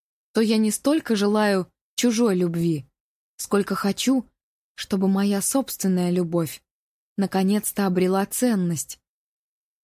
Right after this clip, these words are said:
Так кто достоин её больше, чем Макс? А что, если я ошибаюсь и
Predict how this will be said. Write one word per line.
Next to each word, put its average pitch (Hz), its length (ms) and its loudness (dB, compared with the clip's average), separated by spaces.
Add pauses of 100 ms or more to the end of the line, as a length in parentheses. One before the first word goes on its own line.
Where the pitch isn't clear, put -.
(140)
Так - 200 -2
кто 269 340 0
достоин 196 480 0
её 185 240 2
больше, 202 540 0 (600)
чем 208 220 0
Макс? 220 500 -2 (1300)
А 196 100 -2
что, 277 540 0 (680)
если 214 360 0
я 220 260 2
ошибаюсь 220 840 0
и 214 380 0